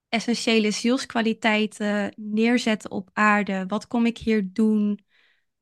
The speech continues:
eh, wat kom ik, ja, toevoegen aan de omgeving. En ik denk dat dat, eh,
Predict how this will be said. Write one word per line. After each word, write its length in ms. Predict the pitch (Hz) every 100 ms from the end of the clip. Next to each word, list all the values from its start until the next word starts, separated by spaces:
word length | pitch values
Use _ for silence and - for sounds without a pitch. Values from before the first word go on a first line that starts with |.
| _ _
eh, 300 | - 208 202 202
wat 180 | 233 -
kom 200 | 233 226
ik, 360 | 208 - - _ _ _
ja, 440 | 220 262 196 208 _ _ _
toevoegen 600 | 285 285 247 240 226 -
aan 580 | 214 208 208 208 202 _ _ _ _ _
de 80 | 214
omgeving. 920 | 214 202 - 233 240 - - - 226 _ _ _ _ _ _ _ _
En 680 | - 214 208 208 208 202 - _ _ _ _ _
ik 180 | - 208
denk 160 | 214 208
dat 160 | 196
dat, 320 | 202 247 - -
eh, 400 | 214 208 208